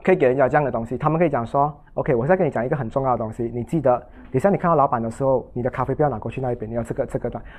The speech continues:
在他们的世界里面的话，他们认为那是一件事情，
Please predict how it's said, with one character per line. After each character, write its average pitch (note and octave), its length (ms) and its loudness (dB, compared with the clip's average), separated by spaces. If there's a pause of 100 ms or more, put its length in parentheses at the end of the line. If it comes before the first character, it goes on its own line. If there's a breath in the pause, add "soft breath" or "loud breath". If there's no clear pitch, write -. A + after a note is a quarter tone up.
在 A#3 120 4
他 G#3 120 4
们 E3+ 120 6
的 F3 80 8
世 - 160 -2
界 F3+ 140 4
里 C3 100 4
面 C3+ 140 2
的 A#2+ 100 0
话， A#2+ 320 2
他 - 80 0
们 C3+ 160 0
认 D#3+ 140 2
为 C3 80 4
那 C#3 100 2
是 - 140 -6
一 D3+ 80 -2
件 B2 180 2
事 A#2 140 -8
情， G#2+ 260 -10